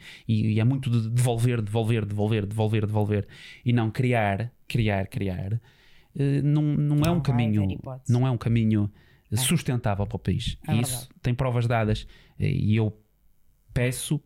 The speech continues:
Speaker 1: por mim e pela minha geração. É, é, é exatamente isso.
Speaker 2: Era isso que eu queria ouvir,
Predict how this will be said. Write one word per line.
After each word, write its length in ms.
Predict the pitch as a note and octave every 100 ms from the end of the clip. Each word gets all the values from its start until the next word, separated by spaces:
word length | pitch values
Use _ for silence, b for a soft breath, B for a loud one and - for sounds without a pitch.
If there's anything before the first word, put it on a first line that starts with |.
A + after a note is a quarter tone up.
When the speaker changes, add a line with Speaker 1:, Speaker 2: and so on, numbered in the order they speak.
| _
Speaker 1:
por 160 | D3 D3+
mim 240 | D#3 F#3
e 40 | F#3+
pela 220 | F3+ F3+
minha 140 | F3
geração. 440 | D#3+ E3 E3+ A3 C#3
É, 60 | A2
é, 600 | - - - - - -
é 20 |
exatamente 580 | A2 A2 G#2 G2 G2 G#2
isso. 180 | A2 - _
Speaker 2:
Era 220 | - D3+ D#3
isso 200 | D3+ -
que 60 |
eu 40 | C#3
queria 200 | C#3+ D3
ouvir, 260 | C#3+ D#3